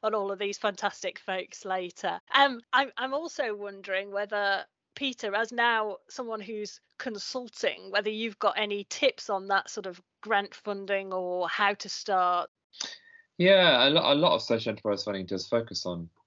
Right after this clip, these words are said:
Speaker 2: on grant funding initially, that's right, and there's more and more opportunities and spaces to access that.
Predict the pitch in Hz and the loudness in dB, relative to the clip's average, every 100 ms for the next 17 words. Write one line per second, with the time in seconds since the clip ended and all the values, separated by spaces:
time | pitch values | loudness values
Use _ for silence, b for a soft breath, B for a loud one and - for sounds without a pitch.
0 | _ 98 90 92 87 - 92 90 87 92 | _ -10 -4 -2 -2 -4 -6 -4 -2 -4
1 | - 82 85 - 101 104 85 78 90 92 | -4 0 0 -2 2 4 4 0 -4 -6
2 | 87 90 101 104 92 92 95 90 85 92 | -6 -6 -2 0 0 0 2 2 2 -2
3 | - 87 101 87 92 87 87 82 95 87 | -4 -6 -4 -2 0 0 -2 0 0 0
4 | - - 95 - - 82 - 64 | -4 0 0 0 -4 -8 -6 -8